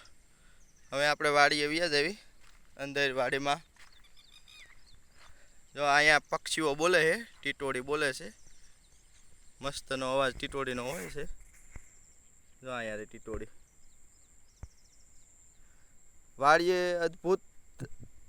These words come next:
પક્ષીઓના અવાજ સાંભળવા મળે, મીઠા મીઠા.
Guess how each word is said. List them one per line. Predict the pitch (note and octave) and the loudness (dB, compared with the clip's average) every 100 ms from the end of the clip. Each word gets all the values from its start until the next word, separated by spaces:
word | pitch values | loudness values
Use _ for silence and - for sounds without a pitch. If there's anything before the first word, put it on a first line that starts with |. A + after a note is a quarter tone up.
| - - - - | -20 -20 -20 -6
પક્ષીઓના | E3 - - E3+ E3 E3 | -4 -2 2 4 6 8
અવાજ | D#3 E3+ | 8 6
સાંભળવા | D3+ E3 E3 E3+ E3 | 4 2 4 4 4
મળે, | E3 E3+ | 4 2
મીઠા | E3 F3 - | 2 -2 -4
મીઠા. | E3 E3 F3 F3+ | -4 -2 -2 -2